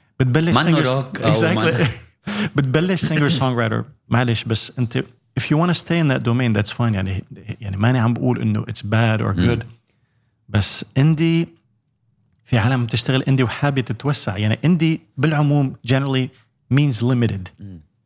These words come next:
Speaker 1: في جمهور limited.
Speaker 2: صح.
Speaker 1: اللي عم،
Speaker 2: نيش.
Speaker 1: الشيء اللي عم تشتغله أنت، زاف، المفروض أنا بالنسبة لإلي بحس أنت سباق هلأ حاليًا. يعني، it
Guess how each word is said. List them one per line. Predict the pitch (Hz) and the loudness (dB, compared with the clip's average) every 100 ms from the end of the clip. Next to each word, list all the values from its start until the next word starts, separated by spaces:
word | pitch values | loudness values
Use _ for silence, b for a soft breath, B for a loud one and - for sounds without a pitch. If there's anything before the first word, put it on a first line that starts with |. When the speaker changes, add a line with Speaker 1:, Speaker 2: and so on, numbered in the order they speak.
| _ _ | _ _
Speaker 1:
في | - 131 | -2 0
جمهور | 127 123 131 120 113 | 2 4 2 2 0
limited. | 104 101 | -2 -4
Speaker 2:
صح. | 110 - b b b b - | -8 -12 b b b b -4
Speaker 1:
اللي | 104 | 0
عم، | 104 | 2
Speaker 2:
نيش. | 113 120 | 4 2
Speaker 1:
الشيء | 110 143 | 2 0
اللي | 147 | 0
عم | |
تشتغله | 143 - 139 127 | -2 -4 -2 -2
أنت، | 113 110 | -2 -2
زاف، | 101 98 104 - - _ _ _ _ _ _ | -2 0 -2 -4 -16 _ _ _ _ _ _
المفروض | 113 117 - 139 - | 2 2 2 -2 0
أنا | 123 120 | 0 2
بالنسبة | 117 117 107 | 0 0 -2
لإلي | 113 110 107 - _ _ _ _ _ _ _ _ _ | -2 0 -2 -6 _ _ _ _ _ _ _ _ _
بحس | - 143 - - - - _ _ _ | -2 0 0 -4 -8 -12 _ _ _
أنت | 120 135 | -2 0
سباق | - 113 107 127 | 0 0 0 0
هلأ | 87 104 107 | 0 -2 -2
حاليًا. | - 107 101 98 92 - _ _ _ 95 | -2 0 0 -2 -4 -10 _ _ _ 0
يعني، | 95 98 98 - - - - - _ _ _ | 2 2 0 -2 -6 -2 -4 -6 _ _ _
it | _ | _